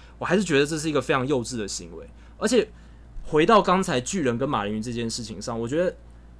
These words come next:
对巨人来讲吃更多亏，因为对马林鱼来说，他没差，他就是一支垫底的球队。他今天就算 Luis Brinson 受伤，Luis Brinson 打局不到两成，那也没关系，他根本不痛不痒。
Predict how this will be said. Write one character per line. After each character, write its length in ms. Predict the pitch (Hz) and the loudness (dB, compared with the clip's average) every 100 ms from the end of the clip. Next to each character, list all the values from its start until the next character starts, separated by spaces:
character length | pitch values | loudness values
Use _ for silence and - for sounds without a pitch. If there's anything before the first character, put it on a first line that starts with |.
| - | 2
对 100 | 233 | 4
巨 160 | - 214 | 4 4
人 120 | 131 | 4
来 140 | 120 123 | 4 0
讲 240 | 117 90 | -2 -2
吃 260 | - - 127 | 4 4 4
更 180 | 135 110 | 0 0
多 160 | 101 | -4
亏， 320 | 98 - 92 - - | -6 -10 -10 -12 2
因 100 | 262 | 2
为 100 | 269 | 2
对 120 | - 240 | 2 4
马 180 | 135 | 4
林 140 | 127 135 | 4 0
鱼 120 | 151 | 2
来 160 | 139 135 | 2 2
说， 180 | 165 | -2
他 140 | 165 247 | 0 2
没 180 | 175 156 | 2 0
差， 340 | 180 175 180 | 2 4 4
他 100 | 196 | 2
就 140 | 240 240 | -2 -2
是 120 | 247 | -2
一 80 | 208 | -2
支 140 | 220 | -2
垫 220 | 254 160 | 2 2
底 80 | 123 | 0
的 100 | 120 | -4
球 220 | - 117 | -2 -2
队。 260 | 151 131 117 - - - - | 2 0 0 -12 -20 -20 -2
他 140 | 240 | 0
今 100 | 233 | 4
天 220 | 240 240 | 6 4
就 160 | 226 247 | 2 4
算 140 | 240 | 6
Luis 220 | 202 208 185 | 6 4 2
Brinson 420 | 175 196 202 143 | 2 4 4 2
受 200 | 208 170 | 2 2
伤， 240 | 170 165 | 2 0
Luis 140 | 156 180 | 0 0
Brinson 380 | 170 180 180 | 2 4 4
打 120 | 135 117 | 2 2
局 140 | 143 | 2
不 80 | 156 | 6
到 140 | 160 | 6
两 200 | 139 107 | 6 0
成， 280 | 104 95 113 - - - - | -6 -8 -10 -14 -20 -16 4
那 120 | 262 | 6
也 60 | |
没 160 | 156 147 | 8 6
关 220 | 175 175 | 6 6
系， 220 | 180 185 | 4 0
他 180 | 180 214 | 2 0
根 220 | - 226 | 2 2
本 100 | 175 | 4
不 140 | 127 143 | 0 -2
痛 180 | 190 165 | 0 2
不 140 | 175 | 0
痒。 200 | 117 | 0